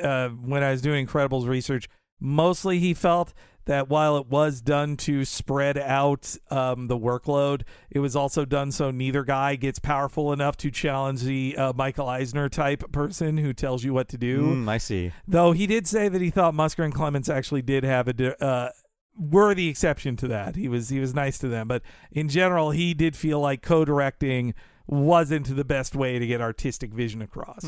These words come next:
Speaker 2: Hmm,
Speaker 1: Yeah.
Speaker 2: interesting.
Speaker 1: Yeah, that was
Speaker 2: That
Speaker 1: his
Speaker 2: sounds like
Speaker 1: opinion.
Speaker 2: a very Brad Bird idea, though.
Speaker 1: <laughs>
Speaker 2: It's like,
Speaker 1: Yes.
Speaker 2: only one man.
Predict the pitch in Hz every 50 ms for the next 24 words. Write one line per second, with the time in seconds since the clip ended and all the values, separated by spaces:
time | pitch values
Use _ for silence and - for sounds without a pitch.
0 | 110 101 113 117 - - 113 113 - 92 82 80 - 123 117 117 131 120 135 135
1 | 131 - 160 151 - 151 143 - 131 123 113 104 120 117 113 101 107 110 107 104
2 | 101 95 104 98 95 95 92 87 85 95 87 82 82 82 87 82 85 - - -
3 | 131 151 151 135 123 107 - - - 151 151 156 160 160 151 131 131 170 165 156
4 | 143 143 143 143 139 131 123 117 107 101 - 90 87 87